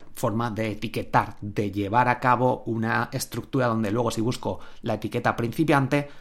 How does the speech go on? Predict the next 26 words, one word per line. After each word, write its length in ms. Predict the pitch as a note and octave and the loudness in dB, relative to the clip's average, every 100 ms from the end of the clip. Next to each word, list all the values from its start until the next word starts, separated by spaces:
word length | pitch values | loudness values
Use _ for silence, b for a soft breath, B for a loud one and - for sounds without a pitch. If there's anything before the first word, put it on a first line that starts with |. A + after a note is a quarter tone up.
| B | B
me 100 | B2 | -2
aparecen 320 | A2+ A2 A#2 | 0 0 -2
todos 140 | G#2+ B2+ | 0 2
los 100 | C3 | 2
artículos 380 | B2+ A2 A2+ A2 | 0 0 -2 -2
que 80 | |
son 120 | A2 G#2+ | -2 0
para 160 | G#2+ | 0
principiantes 500 | G#2 G#2 G#2 G2 G2 | 0 -4 -4 -4 -6
de 80 | - | -6
seo. 260 | - G2+ - | -6 -8 -6
Luego 220 | A2 G#2 | -4 -2
si 80 | G#2 | -4
pongo 320 | G#2+ G#2 G2 G2 G2+ G#2+ | -4 -4 -4 -6 -10 -10
otra 400 | G2+ G#2 G#2 G#2+ G#2+ A2 - | -4 -2 0 0 -2 -4 -4
experto, 640 | G#2+ - D3+ C3+ D#3 A3 - | 0 6 6 6 2 0 -4
otra 180 | A2 | -4
etiqueta 260 | A2 A2+ A2 | -4 -4 -4
experto 400 | - C3+ - G#2 | -2 -2 -2 0
para 320 | A#2 A2 G2 B B B - | 2 4 0 B B B 0
cómo, 1300 | D3 E3+ G#3 G#3+ F#3 E3+ D#3 D#3 D#3 D3+ C#3+ C3 B2+ A#2+ | 4 6 6 6 6 6 6 4 4 4 4 2 0 -2
em, 640 | A2+ A2+ G#2+ G#2+ G#2 G2+ | 0 0 0 0 0 0
no 140 | G2+ A#2+ | 0 0
sé, 280 | - - b b b - - - | -2 -4 b b b -8 -8 -4
seo 460 | - D#3 F3+ G3 D#3 | 0 4 4 4 4
tecnológico 1080 | D3+ D3+ C#3+ C#3+ E3 F#3 - F3+ F#3 G3 | 4 6 6 6 2 -4 -2 2 4 2